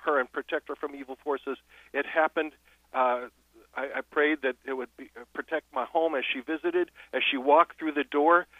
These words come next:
the, uh, evil spirits left her, and she asked if I could help her, uh, come to know Jesus again. And, uh,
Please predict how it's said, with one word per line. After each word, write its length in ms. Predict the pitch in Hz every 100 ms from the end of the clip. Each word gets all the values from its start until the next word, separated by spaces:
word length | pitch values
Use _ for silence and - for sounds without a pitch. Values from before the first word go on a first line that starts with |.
| - _
the, 240 | 139 139 139
uh, 80 | 127
evil 280 | 151 151 135 -
spirits 360 | - 147 139 -
left 360 | 113 147 - -
her, 240 | 208 220 - _ _ _ -
and 240 | 147 135 151 -
she 160 | 135
asked 400 | 135 175 - - 127 - _ _ _ _ -
if 100 | -
I 100 | -
could 160 | 151 - -
help 180 | 151 -
her, 140 | 214 - _ _ _ _ -
uh, 220 | 135 131 -
come 180 | 170 160
to 100 | 151
know 160 | 147
Jesus 440 | 147 156 170 196 185
again. 420 | 185 - 180 202 214 _ _ _ -
And, 360 | 143 139 139
uh, 220 | 135 131